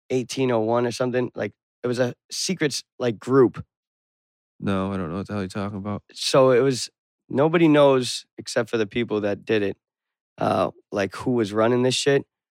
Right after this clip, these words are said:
Speaker 1: But they did it online. They posted, like, the, uh, video about something with, with secret messages encoded in it, like, cryptid, cryptid subliminal shit that only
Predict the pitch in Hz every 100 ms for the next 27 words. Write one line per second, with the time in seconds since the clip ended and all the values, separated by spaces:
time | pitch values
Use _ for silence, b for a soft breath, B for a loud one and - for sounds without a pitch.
0 | _ - 107 113 - 147 151 139 123 117
1 | 123 120 104 101 101 127 120 - 107 104
2 | - 101 _ 107 - 107 - 123 117 104
3 | 92 92 101 85 _ _ _ _ _ _
4 | - - _ _ - - 160 147 139 123
5 | 110 _ - 131 127 - - 180 160 131
6 | 131 - 104 101 101 98 107 101 95 95
7 | 87 - 98 92 - 113 120 110 - _
8 | _ _ _ _ _ _ _ - 156 -
9 | 139 - 127 123 143 139 135 - 151 147
10 | 113 - 135 143 117